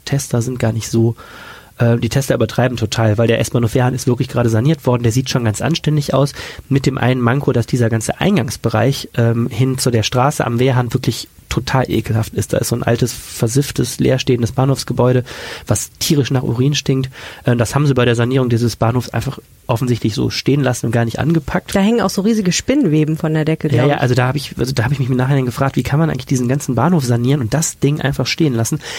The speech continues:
Speaker 1: Aber immerhin, die Anzeigen funktionieren, der Bahnhof selber ist in Ordnung, da gibt's Wacht-, Wartehäuschen und so. Ja, und dann bin ich zum S-Bahnhof Oberbilk gefahren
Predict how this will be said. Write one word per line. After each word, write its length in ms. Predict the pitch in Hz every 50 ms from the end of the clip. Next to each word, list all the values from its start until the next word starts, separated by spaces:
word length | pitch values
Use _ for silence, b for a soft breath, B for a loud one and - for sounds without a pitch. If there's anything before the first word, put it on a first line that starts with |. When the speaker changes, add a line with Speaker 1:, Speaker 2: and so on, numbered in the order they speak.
| B B B
Speaker 1:
Aber 200 | 233 277 196 -
immerhin, 460 | - 170 175 147 147 170 170 170 156
die 140 | 123 120 135
Anzeigen 400 | - 156 190 - 160 151 147 139
funktionieren, 480 | - 147 135 131 - 131 127 135 131 127
der 80 | 123
Bahnhof 260 | - 123 120 120 113 -
selber 240 | 151 170 160 135
ist 80 | 123 -
in 100 | - -
Ordnung, 320 | 110 120 139 135 131 120
da 80 | 117 113
gibt's 240 | 110 107 - - -
Wacht-, 240 | 139 139 - - -
Wartehäuschen 560 | 143 147 - 143 120 131 147 143 - - 156 -
und 120 | 160 147
so. 160 | - 180 190 B B B B B B B B B
Ja, 120 | - 160 135
und 60 | 131
dann 140 | 131 139 165
bin 80 | 165
ich 80 | 156 143
zum 160 | - 151 143
S-Bahnhof 400 | 139 135 135 - 143 139 135 131 - -
Oberbilk 400 | - - 226 143 120 107 107 -
gefahren 380 | 117 - - 120 123 143 175